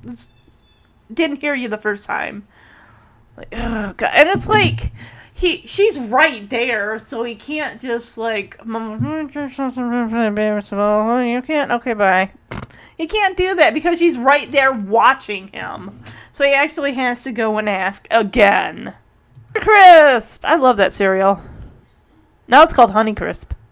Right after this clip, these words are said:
Of course, here we go with the, uh, Bill, I mean, uh, Dad. 'Cause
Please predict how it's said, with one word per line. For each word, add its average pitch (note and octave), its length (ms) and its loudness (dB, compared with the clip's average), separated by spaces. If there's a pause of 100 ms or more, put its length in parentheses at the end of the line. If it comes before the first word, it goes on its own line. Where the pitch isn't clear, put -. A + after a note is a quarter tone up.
(420)
Of E4+ 140 10
course, G4 280 8
here F4+ 140 4
we E4 120 2
go C#4+ 180 10
with C4+ 140 6
the, A3+ 240 -2
uh, A3+ 300 10
Bill, D#4 500 10
I C4 220 8
mean, A#3+ 440 -2
uh, G#3 520 6 (260)
Dad. G3 560 4
'Cause D#4 400 8